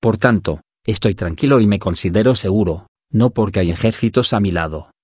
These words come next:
sino simplemente porque tú eres el Señor de los ejércitos que está a mi lado. Tú me haces morar en seguridad, esto puede considerarse hacia atrás o hacia adelante, o los dos, tú me has hecho morar en seguridad todo el día,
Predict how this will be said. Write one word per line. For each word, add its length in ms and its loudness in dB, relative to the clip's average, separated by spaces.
sino 340 0
simplemente 600 2
porque 320 -4
tú 200 0
eres 320 -4
el 60 -2
Señor 300 2
de 120 -2
los 180 -4
ejércitos 560 -2
que 100 -4
está 160 -4
a 60 -2
mi 100 0
lado. 400 -4
Tú 120 -2
me 100 0
haces 280 0
morar 280 2
en 140 0
seguridad, 540 -6
esto 300 0
puede 280 2
considerarse 680 0
hacia 240 -4
atrás 380 0
o 40 6
hacia 220 0
adelante, 540 0
o 140 2
los 180 -2
dos, 420 -2
tú 140 4
me 120 6
has 160 -2
hecho 200 -2
morar 300 2
en 120 0
seguridad 540 0
todo 240 4
el 80 2
día, 320 0